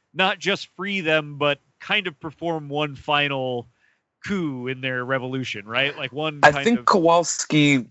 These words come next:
Speaker 2: notices at the last second because he calls the audible, telling her to shoot those barrels
Speaker 1: Right.
Speaker 2: rather than the people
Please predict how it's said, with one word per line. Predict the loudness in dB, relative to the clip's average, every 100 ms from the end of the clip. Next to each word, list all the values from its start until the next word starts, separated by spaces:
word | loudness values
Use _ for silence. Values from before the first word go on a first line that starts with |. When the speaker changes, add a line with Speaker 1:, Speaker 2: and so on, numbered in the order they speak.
| _ 0
Speaker 2:
notices | 4 4 4 2 2 2
at | 2
the | 4
last | 4 2 0 0
second | 0 0 -4 -6 _ -20 _
because | -4 0 -2
he | -2 -2
calls | 2 2 2
the | -2 2
audible, | 4 4 2 -6 -6
telling | -6 -6 -6
her | -6 -6
to | -6
shoot | -12 -12 -6
those | -6 -6
barrels | -6 -6 -2
Speaker 1:
Right. | -2 -2 -4
Speaker 2:
rather | -8 -6 -8
than | -10 -10 -12 -20
the | -16
people | -10 -8 -6 -10